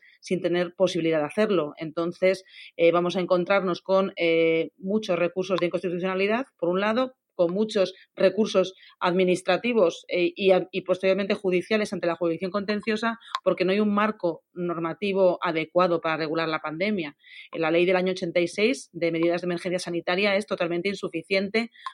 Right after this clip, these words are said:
para regular una situación como la que nos encontramos ahora y, sin embargo, no se ha producido ningún cambio legislativo. Entonces va a haber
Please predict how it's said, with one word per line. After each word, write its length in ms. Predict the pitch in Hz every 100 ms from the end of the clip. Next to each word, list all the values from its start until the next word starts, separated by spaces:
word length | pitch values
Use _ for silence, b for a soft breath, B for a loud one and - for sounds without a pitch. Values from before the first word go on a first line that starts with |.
| -
para 320 | 185 180 214 214
regular 580 | 214 196 170 175 175 190
una 140 | 196
situación 600 | 196 214 185 180 180 196 202
como 160 | 226
la 80 | 196
que 60 | 175
nos 120 | 170
encontramos 460 | 165 156 175 180
ahora 260 | 165 202 214
y, 60 | 175
sin 140 | 160
embargo, 260 | 156 160 190
no 100 | 196
se 120 | 202
ha 20 |
producido 460 | 175 165 175 165 - B B
ningún 260 | - 170 170
cambio 220 | 170 170
legislativo. 520 | 160 160 160 156 202
Entonces 300 | 185 180 175
va 60 | 185
a 40 |
haber 200 | 190 214